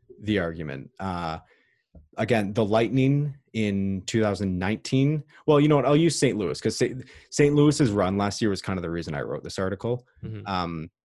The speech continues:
Speaker 1: Saint Louis enters the playoffs in twelfth on eight, one, and one, definitely streaking, and they win the cup. So that one was, I think, the most,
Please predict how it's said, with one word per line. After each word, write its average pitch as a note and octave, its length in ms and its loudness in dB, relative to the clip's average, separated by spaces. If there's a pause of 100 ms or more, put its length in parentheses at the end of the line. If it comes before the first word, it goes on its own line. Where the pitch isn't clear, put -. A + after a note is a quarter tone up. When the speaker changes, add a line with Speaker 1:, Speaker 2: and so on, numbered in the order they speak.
(600)
Speaker 1:
Saint A#2+ 280 0
Louis B2+ 360 4
enters A#2 300 -2
the A#2 60 -2
playoffs G#2 400 0
in G2 80 -4
twelfth A#2 580 -2 (120)
on G2+ 260 -4
eight, G#2+ 220 -4
one, G2+ 200 -2
and F2 160 -6
one, B2+ 380 -2 (1080)
definitely G2 380 -4
streaking, C#3+ 760 0
and G2+ 300 -2
they G#2 140 0
win F#2+ 180 -2
the F2+ 60 -6
cup. - 340 -8
So A2 220 0
that A#2 300 0
one G#2 380 -2
was, G2 240 -2
I F#2+ 80 -2
think, G#2 340 -6
the G#2+ 140 -2
most, F#2 640 -6